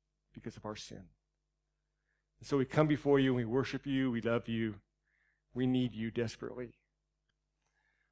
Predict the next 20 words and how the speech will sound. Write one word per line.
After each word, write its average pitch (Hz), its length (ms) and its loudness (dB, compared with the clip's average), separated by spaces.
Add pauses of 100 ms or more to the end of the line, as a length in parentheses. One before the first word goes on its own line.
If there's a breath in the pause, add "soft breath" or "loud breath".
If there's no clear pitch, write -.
(100)
We 127 60 -10
pray 156 280 8
for 147 220 2
this 127 180 0
community, 160 720 4
our 127 180 0
families, 156 680 4
we 127 60 -4
pray 143 240 0
for 139 180 -4
the 117 80 -4
place 143 340 0
you've 131 140 -6
placed 151 540 0
us, 147 200 0
we 127 100 -6
pray 143 160 0
for 131 240 0
our 117 100 2
workplace, 147 840 -2